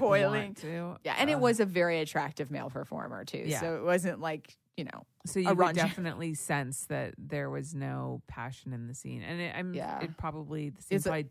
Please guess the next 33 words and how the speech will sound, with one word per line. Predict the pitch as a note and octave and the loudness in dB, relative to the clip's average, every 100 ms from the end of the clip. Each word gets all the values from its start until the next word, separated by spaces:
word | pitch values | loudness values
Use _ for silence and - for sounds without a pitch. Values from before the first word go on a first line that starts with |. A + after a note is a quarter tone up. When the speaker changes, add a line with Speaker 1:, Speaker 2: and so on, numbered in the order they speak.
| - | -4
Speaker 2:
didn't | D3+ | 0
Speaker 1:
it | G#3+ | 6
Speaker 2:
come | |
Speaker 1:
never | G#3 F#3+ | 8 8
Speaker 2:
out. | F#3 | 8
Speaker 1:
went | F3+ D#3+ | 8 2
in, | |
it | D3+ F#3 | -2 0
never | E3 D#3 | 0 -2
came | D3 | -6
out. | - - - _ _ - | -8 -16 -20 _ _ 2
Speaker 2:
Oh, | E3+ | 4
Speaker 1:
Yeah. | D3+ | 4
Speaker 2:
really? | D3 C#3+ D#3 | 2 2 2
Speaker 1:
Yeah, | D#3 | -2
no. | D3 F#2+ D3+ E3+ | -6 -10 -8 -2
Speaker 2:
That | C3 | -2
much? | A2+ C#3 D#3 - - _ _ | 0 -4 -4 -10 -18 _ _
Speaker 1:
Yeah, | E3+ D3 | -4 -4
it | |
was | C#3+ | -2
Speaker 2:
That | C#3 | -2
Speaker 1:
bad. | C#3 B2+ G2 - | -2 -4 -8 -14
Speaker 2:
bad. | - _ _ _ - | -20 _ _ _ 0
Speaker 1:
Yeah, | B3+ | 4
I | |
mean, | B3 | 4
she | A#3+ C4 | 4 2
was | C4 G3+ | 0 0
stunning | - - - G3 F#3+ E3 D3 B2+ - | -6 -8 2 4 4 0 -2 -8 -4
and | F3+ | -4
she | - | -4
was | F#3+ | -8